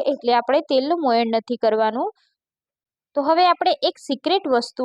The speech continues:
ઉમેરીશું. તો અહીંયા મેં છાશ એડ કરી છે. તો છાશથી આપણે થેપલાનો લોટ બાંધીશું. તો આ થેપલા અઠવાડિયા સુધી બગડતા નથી અને એનો ટેસ્ટ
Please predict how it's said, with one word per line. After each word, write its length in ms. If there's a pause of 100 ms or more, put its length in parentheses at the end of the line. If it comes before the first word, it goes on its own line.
(100)
ઉમેરીશું. 540 (140)
તો 80 (140)
અહીંયા 360
મેં 140 (480)
છાશ 280 (100)
એડ 120 (120)
કરી 320
છે. 120 (160)
તો 60 (100)
છાશથી 560
આપણે 220 (100)
થેપલાનો 500
લોટ 240
બાંધીશું. 500 (120)
તો 80 (260)
આ 60 (120)
થેપલા 420 (360)
અઠવાડિયા 540
સુધી 320 (140)
બગડતા 520
નથી 320 (180)
અને 200 (340)
એનો 220
ટેસ્ટ 400